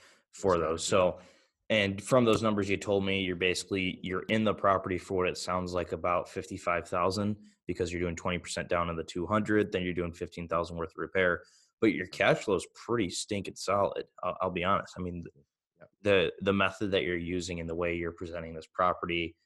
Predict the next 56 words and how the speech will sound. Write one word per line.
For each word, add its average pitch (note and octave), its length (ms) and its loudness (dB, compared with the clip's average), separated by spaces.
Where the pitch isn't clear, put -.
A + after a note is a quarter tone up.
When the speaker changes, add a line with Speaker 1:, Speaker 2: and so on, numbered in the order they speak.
Speaker 1:
uh, - 300 -8
it F2 100 -8
makes E2+ 180 -8
for - 120 -12
great - 260 -4
numbers. E2 400 -8
I F2+ 60 -2
mean, E2+ 160 -6
the E2+ 60 -6
cash F2 320 0
on E2+ 60 -10
cash E2 280 -2
return, F#2 280 -2
I F2 60 0
don't E2 120 -2
know E2 80 -6
what E2 120 -8
that C#2+ 100 -4
number E2 160 -4
is E2 100 -6
off E2+ 140 -4
the - 60 -12
top - 100 -4
of F2 40 -16
my E2 100 -4
head, G2+ 220 2
but F2 100 0
it's - 140 -12
fairly F2 300 0
high. F2+ 240 2
It's D#2+ 140 -6
above F2 220 -2
the F2+ 100 2
average F#2 440 0
of F2+ 60 -16
what E2+ 160 -2
most E2 220 -4
Speaker 2:
Oh, - 60 -8
Speaker 1:
people - 140 -6
are D#2+ 60 -2
Speaker 2:
for - 60 -10
sure. F2 220 -6
Speaker 1:
seeing E2 160 -8
on D#2+ 200 -8
Speaker 2:
I - 40 -10
think G#2+ 160 -2
it's - 120 -4
closer - 380 -6
to F2 120 -4
twenty-seven, D#2 800 -10
thirty-ish, D2 760 -10
depending D2 440 -12
on D2+ 120 -20
what D#2 200 -12
we D#2 100 -8
do. D#2 200 -20